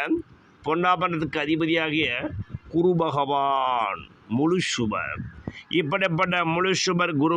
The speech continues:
பகவான் மேசராசி என்று சொல்லக்கூடிய தன்னுடைய நட்பு ராசியில் உட்கார்ந்து கொண்டு அவர் தன்னுடைய ஏழாவது பார்வையை, ஐந்தாவது பார்வையை ராசியை பார்க்கும். ஏழாவது பார்வையை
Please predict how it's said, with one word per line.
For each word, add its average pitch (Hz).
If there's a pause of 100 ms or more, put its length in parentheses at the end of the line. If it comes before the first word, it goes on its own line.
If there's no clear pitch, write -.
பகவான் 160 (1300)
மேசராசி 170 (100)
என்று 151
சொல்லக்கூடிய 147
தன்னுடைய 147
நட்பு 175
ராசியில் 147
உட்கார்ந்து 139 (100)
கொண்டு 117 (1080)
அவர் 185
தன்னுடைய 180 (300)
ஏழாவது 185 (160)
பார்வையை, 165 (300)
ஐந்தாவது 185
பார்வையை 165 (480)
ராசியை 156 (160)
பார்க்கும். 127 (920)
ஏழாவது 190
பார்வையை 185